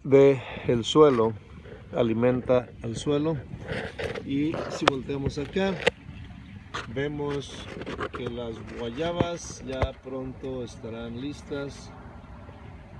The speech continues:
igual para alimentarnos aquí en casa o a los amigos que luego por aquí llegan a visitar. <clears throat> Mira, árboles de,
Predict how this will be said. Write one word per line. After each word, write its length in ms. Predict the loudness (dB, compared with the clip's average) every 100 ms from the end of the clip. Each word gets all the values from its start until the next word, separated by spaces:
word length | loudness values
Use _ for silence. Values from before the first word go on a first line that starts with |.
| -12
igual 240 | -4 -4
para 240 | -4 -8 -8
alimentarnos 800 | -6 -6 -8 -6 -8 -8 -8 -10
aquí 260 | -12 -10 -10
en 120 | -8
casa 320 | -6 -6 -6 -8 -10 -12 -12 -10 -12 -8
o 100 | -6
a 40 | -4
los 220 | -6 -6
amigos 480 | -6 -4 -4 -6 -8
que 60 |
luego 260 | -6 -4 -4
por 200 | -6 -10
aquí 300 | -12 -10 -8
llegan 320 | -6 -6 -8 -8
a 40 |
visitar. 500 | -8 -10 -4 -2 -2 -6 -12 -14 -14 -16 -14 -14 -14 -14 -14 -14 -12 -12 -14 -16 -16 -14 -14 -14 -14 -14 -14
<clears throat> 340 | -4 0 2 0
Mira, 240 | 0 2
árboles 460 | 4 4 4 4 4
de, 220 | 4 4